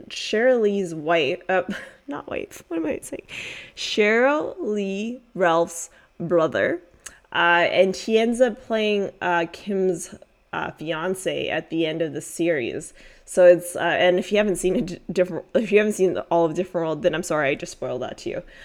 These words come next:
Um, but it's weird that, like, we'll see him come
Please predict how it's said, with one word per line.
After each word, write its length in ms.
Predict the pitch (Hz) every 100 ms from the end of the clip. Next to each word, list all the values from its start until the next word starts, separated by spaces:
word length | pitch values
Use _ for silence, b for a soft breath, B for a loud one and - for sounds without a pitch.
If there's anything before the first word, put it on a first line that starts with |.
| B B
Um, 460 | 214 214 202 196 -
but 360 | 190 202 185
it's 320 | 147 - 220 196
weird 340 | 190 196 190
that, 220 | 175 127
like, 280 | 175 175 - B B
we'll 460 | 175 190 220 254 302
see 260 | - 226
him 240 | 220 226 202
come 380 | - 196 196